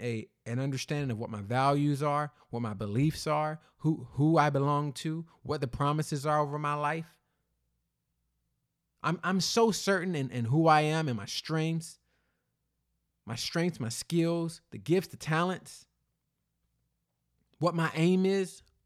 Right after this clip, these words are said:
how I add value to others, who I'm trying to serve. Like,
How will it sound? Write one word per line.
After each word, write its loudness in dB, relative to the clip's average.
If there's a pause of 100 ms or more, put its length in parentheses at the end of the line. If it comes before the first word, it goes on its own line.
(880)
how 4
I 8
add 4
value 6
to -4
others, -2
who 2
I'm 4
trying 2
to 0
serve. 0 (220)
Like, -4